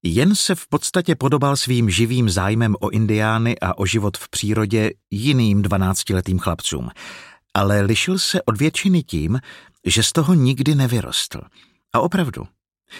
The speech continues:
čím byl starší, tím víc ho těšilo sbírat drobné zkušenosti o životě v lese a indiánskou moudrost, které ho bavily jako chlapce.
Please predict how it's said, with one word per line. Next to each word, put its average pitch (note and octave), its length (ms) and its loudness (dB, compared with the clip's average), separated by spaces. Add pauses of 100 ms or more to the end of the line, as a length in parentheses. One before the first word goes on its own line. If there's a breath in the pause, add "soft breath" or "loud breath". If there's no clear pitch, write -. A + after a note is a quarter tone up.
čím G3+ 200 4
byl E3+ 120 4
starší, D3 500 0
tím A#2+ 260 2
víc B2 260 0
ho A2+ 120 2
těšilo A2 400 0
sbírat G2 500 0
drobné F#2 460 0
zkušenosti - 640 -2
o - 140 -6
životě F#2 440 -4
v C2 80 -10
lese F#2 480 -4
a - 220 -10
indiánskou F2+ 800 -4
moudrost, E2+ 720 -4 (520 loud breath)
které F3 280 0
ho D3 140 2
bavily B2 320 2
jako C#3+ 200 0
chlapce. - 580 -6